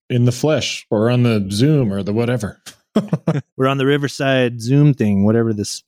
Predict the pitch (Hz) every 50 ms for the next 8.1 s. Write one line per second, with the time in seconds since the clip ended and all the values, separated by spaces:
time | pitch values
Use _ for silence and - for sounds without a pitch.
0 | _ _ _ _ - 107 - 107 101 98 95 92 95 98 92 92 104 113 - -
1 | 151 151 147 127 127 131 113 110 139 147 151 147 147 143 - - - - 196 196
2 | 175 160 - 180 175 127 107 - - - - - 147 135 127 131 127 127 127 123
3 | 123 123 131 - - - - _ _ _ _ _ _ - 160 165 160 202 202 190
4 | 185 175 170 - 175 180 180 170 - 151 135 135 135 131 127 127 131 127 120 135
5 | 131 131 139 135 127 123 123 123 123 123 123 123 120 165 170 160 139 139 - -
6 | - 156 147 - - 151 139 - 143 139 139 131 127 123 139 139 135 127 120 -
7 | - 135 131 131 120 117 110 113 117 120 120 120 120 117 127 131 131 127 120 117
8 | 107